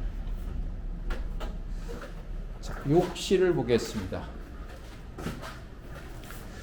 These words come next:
자, 욕실을 보면 앞에 거울이 있죠. 세면대입니다. 왼쪽은 샤워 부스고요.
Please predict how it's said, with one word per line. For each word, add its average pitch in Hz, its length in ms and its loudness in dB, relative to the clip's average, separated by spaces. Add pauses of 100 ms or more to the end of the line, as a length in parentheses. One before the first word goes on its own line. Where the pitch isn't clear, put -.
(220)
자, 147 120 2
욕실을 208 440 8
보면 180 560 4
앞에 131 720 4
거울이 110 480 2
있죠. 170 320 0
세면대입니다. 104 1040 0 (720)
왼쪽은 160 920 4 (140)
샤워 185 380 4
부스고요. 113 760 -2